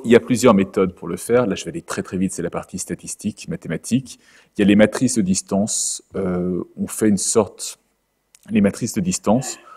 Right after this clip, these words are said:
on établit un consensus, c'est-à-dire qu'on regarde les rapports entre les différentes versions, leur pourcentage de proximité, puis on essaie de construire un arbre où les versions les plus proches sont, euh, les plus proches au niveau des branches.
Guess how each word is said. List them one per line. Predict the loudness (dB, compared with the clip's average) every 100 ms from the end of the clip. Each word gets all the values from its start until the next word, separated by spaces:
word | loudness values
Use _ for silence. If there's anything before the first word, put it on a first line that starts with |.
| -20 -20 _
on | 2
établit | 4 6 6
un | 4
consensus, | 2 -2 -2 -2 -6 -2
c'est-à-dire | 0 0
qu'on | 2
regarde | 4 6 6 6 6
les |
rapports | 4 4 4 4
entre | 2 -2
les | 0
différentes | -2 0 0
versions, | 0 -2 -4 -2 0
leur | 0 -2 -8 _ _ _ _
pourcentage | -8 -2 0 2 2
de | 0
proximité, | -6 -4 0 -2 0 0 0 -6 _ _ _
puis | -2
on |
essaie | 0 0
de | -2
construire | -6 -2 2
un | 4 6
arbre | 6 4 -2 -4 0
où | 4 6 6
les | 4
versions | 2 0 -2 0
les | 0
plus | -4
proches | -6 2 2 2 -8 -12
sont, | -12 -10 -4 0 -2 -4 -12 -6
euh, | -2 -2 -2 -4 -4
les | -4
plus | -6
proches | -4 -2 -2 -4 -4
au |
niveau | -2 0 0
des | -2
branches. | -4 -10 -10 -10 -14